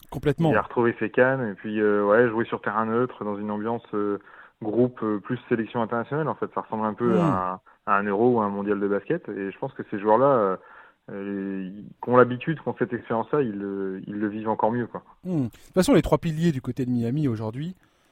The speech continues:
Speaker 1: c'est, euh, pour moi, dans l'ordre, hein, je te, je te, je te le donnerai dans l'ordre. C'est Adebayo.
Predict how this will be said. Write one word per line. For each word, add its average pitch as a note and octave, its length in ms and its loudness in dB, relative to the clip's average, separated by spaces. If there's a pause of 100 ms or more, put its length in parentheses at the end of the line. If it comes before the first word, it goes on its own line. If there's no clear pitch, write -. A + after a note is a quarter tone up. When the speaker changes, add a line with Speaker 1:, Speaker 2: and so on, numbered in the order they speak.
(120)
Speaker 1:
c'est, C3+ 400 -2
euh, G#2 360 -4
pour C3+ 140 -2
moi, C#3+ 300 6
dans B2+ 160 4
l'ordre, D#3+ 300 8
hein, A#2+ 80 -4
je B2 80 -8
te, A2+ 220 -2
je C3 160 -4
te, C3 80 -4
je - 80 -10
te D3 80 -2
le C3+ 80 -2
donnerai D3 240 2
dans D3+ 100 2
l'ordre. B2+ 220 2 (480)
C'est - 200 -6
Adebayo. D3+ 540 4